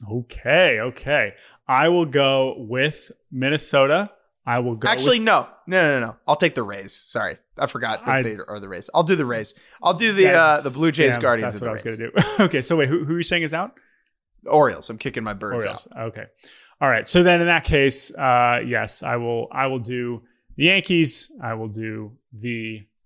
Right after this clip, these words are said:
Speaker 1: <sighs> Mariners. And I will do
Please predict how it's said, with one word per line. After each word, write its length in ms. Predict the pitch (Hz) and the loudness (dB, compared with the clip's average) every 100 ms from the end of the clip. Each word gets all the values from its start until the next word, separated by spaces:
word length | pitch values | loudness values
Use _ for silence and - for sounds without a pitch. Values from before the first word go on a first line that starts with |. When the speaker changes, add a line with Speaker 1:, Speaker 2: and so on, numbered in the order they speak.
| _ _ _ _ _ _ _ _ _ - | _ _ _ _ _ _ _ _ _ -18
Speaker 1:
<sighs> 40 | - - - - - - | -16 -14 -18 -20 -14 -2
Mariners. 560 | 156 160 160 160 - - _ _ _ _ _ _ _ - | 2 2 0 -4 -8 -10 _ _ _ _ _ _ _ -2
And 160 | 214 233 | 2 4
I 100 | 269 | 4
will 160 | 294 | 4
do 560 | 220 214 196 190 190 - | 2 4 4 4 0 -10